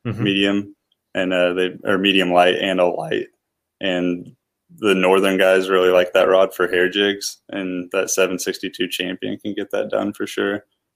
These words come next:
Speaker 2: Or if you like a longer rod for Ned rigs as well, like I do, it's a cool one.
Speaker 1: Nice. Yeah, I'd say, like, the rod that gets the most use for me that we didn't, or wasn't on anybody's list,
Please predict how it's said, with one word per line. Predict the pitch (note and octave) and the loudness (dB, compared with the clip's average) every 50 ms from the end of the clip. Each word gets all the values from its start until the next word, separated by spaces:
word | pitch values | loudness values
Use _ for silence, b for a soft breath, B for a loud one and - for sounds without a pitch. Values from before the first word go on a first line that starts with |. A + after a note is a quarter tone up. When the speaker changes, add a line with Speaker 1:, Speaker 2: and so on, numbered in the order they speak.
| _ _ _ | _ _ _
Speaker 2:
Or | - G2 F#2+ | -2 0 0
if | F#2 - - | 0 0 0
you | F#2+ F#2 | 2 4
like | F#2 F#2 F#2+ G2 - b b b b b b - - - _ - - | 4 4 2 0 -4 b b b b b b -20 -20 -20 _ -4 -2
a | G2+ F#2+ | 0 2
longer | F#2 F#2 F#2 F#2 F#2 F#2 | 2 2 2 2 0 0
rod | F#2 F#2+ F#2 F2+ F#2 - | 2 2 2 2 0 -4
for | - F#2 F#2 F2+ F2+ F2+ | -4 0 0 2 2 0
Ned | F2+ F2+ F#2 F#2 F#2 - | -2 -2 -2 -2 -2 0
rigs | G2 F#2+ F#2+ F#2+ F#2+ - | 0 0 0 -2 -4 -8
as | G2 F#2 F#2+ | -10 -10 -6
well, | G2 G2 G2 G#2 G#2 | -4 -2 0 0 0
like | G#2 G#2 - G#2 | -2 -6 -6 -6
I | G#2 G#2 | -6 -6
do, | G2+ G#2 G#2 G#2+ G#2+ G#2+ - _ _ _ _ b b b b b b b b b _ _ _ | -4 -2 -2 -2 -2 -4 -6 _ _ _ _ b b b b b b b b b _ _ _
it's | - - | -12 -12
a | - | -12
cool | - - G2+ G2+ G#2 G#2 | -6 -4 -4 -4 -2 -4
one. | G#2 G#2+ G#2+ G#2 _ _ _ _ _ _ _ _ _ _ _ _ _ _ _ _ _ _ - - | -4 -6 -6 -10 _ _ _ _ _ _ _ _ _ _ _ _ _ _ _ _ _ _ -16 -14
Speaker 1:
Nice. | F#2 E2+ E2 - - _ _ - G#2+ | -12 -12 -14 -16 -20 _ _ -16 -12
Yeah, | G#2+ F#2 - _ - | -12 -12 -12 _ -6
I'd | A2 A#2 B2+ | -4 -4 -2
say, | B2 G#3 D#3 A#2+ _ _ - | 0 -2 -2 -4 _ _ 0
like, | C3 A#2+ A#2+ B2 - _ _ _ - | 0 0 0 -2 -12 _ _ _ -12
the | C#3+ A#2+ B2+ B2 A#2+ | -2 2 4 4 6
rod | A2+ A#2 A#2+ C3 D3 D3 | 6 6 6 6 6 4
that | C3+ A#2 | 2 -2
gets | A#2+ C3+ C3 - - | -4 -4 -6 -4 -6
the | B2 A#2 | -4 -4
most | A2+ A2+ A2+ A2 A2+ B2+ C3 - - - | -4 -4 -2 0 0 0 0 -4 -6 -8
use | C3+ C#3+ D#3+ D#3+ | -6 -6 -6 -4
for | - C#3 B2 | -6 -6 -4
me | B2 C3+ D3+ | -2 0 -2
that | C#3 - G#2+ | -2 -4 -4
we | A2 A2 A2+ | -6 -6 -6
didn't, | G#2+ A2 G#2+ A2+ C#3+ E3 - _ _ _ _ _ _ _ _ - _ _ _ _ _ - - - - | -2 -4 -4 -4 -4 -8 -10 _ _ _ _ _ _ _ _ -20 _ _ _ _ _ -16 -16 -14 -12
or | A2 G2+ | -4 0
wasn't | A2+ A2+ A#2+ B2+ A#2 | 0 2 2 2 2
on | A#2 | 2
anybody's | A#2 A#2 A#2+ A2+ A2+ A2 G#2+ F#2+ F#2+ | 0 0 -2 0 0 -2 -2 -4 -6
list, | F#2+ G2 G#2+ A2+ - - - - - - - - | -6 -2 0 0 0 0 -2 -10 -14 -14 -14 -16